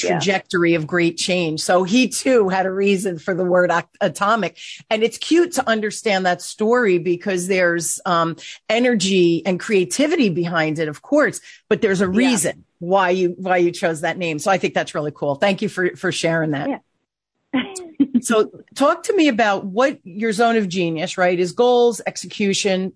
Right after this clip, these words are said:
Speaker 2: Great. How do
Speaker 1: Yeah.
Speaker 2: you specifically, can you share some stories of how you've helped businesses, um, you know, briefly, just so everybody really understands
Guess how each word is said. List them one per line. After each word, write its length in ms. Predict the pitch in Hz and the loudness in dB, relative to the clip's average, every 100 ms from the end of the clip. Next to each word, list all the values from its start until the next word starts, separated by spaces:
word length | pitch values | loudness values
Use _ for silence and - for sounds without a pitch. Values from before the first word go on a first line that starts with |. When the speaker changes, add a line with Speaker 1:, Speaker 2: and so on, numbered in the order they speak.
| _ | _
Speaker 2:
Great. 380 | - 170 135 - - - | 0 2 2 -4 -18 -20
How 220 | - 285 311 | -8 -2 2
do 60 | |
Speaker 1:
Yeah. 80 | 311 | 4
Speaker 2:
you 180 | 254 240 | 4 0
specifically, 760 | - - 196 220 - - 180 | -2 -6 -2 -2 -2 -2 -2
can 200 | 175 214 | -2 -2
you 100 | 202 | -2
share 400 | 196 - 269 285 | -2 0 0 2
some 240 | 294 269 240 | 0 -4 -4
stories 560 | - - 214 202 180 | -6 0 2 4 2
of 100 | 180 | -2
how 200 | 147 208 | -2 0
you've 220 | 220 214 - | 0 0 -2
helped 360 | 196 143 165 | -4 -4 -2
businesses, 880 | 190 180 185 170 - 165 165 160 - - - - - | 0 2 0 -2 -2 -2 -2 -4 -12 -20 -20 -6 0
um, 280 | 185 190 - | 0 0 -8
you 180 | - 302 | -2 2
know, 100 | 262 | 2
briefly, 560 | 202 262 254 - 160 156 | 2 2 2 2 -2 0
just 220 | 214 - | -2 0
so 80 | - | 0
everybody 440 | 220 226 233 214 | 0 2 2 0
really 500 | 196 214 240 240 226 | -2 0 2 2 2
understands 960 | 202 190 180 - - 190 180 165 156 | 0 -2 -6 -8 0 2 2 2 -2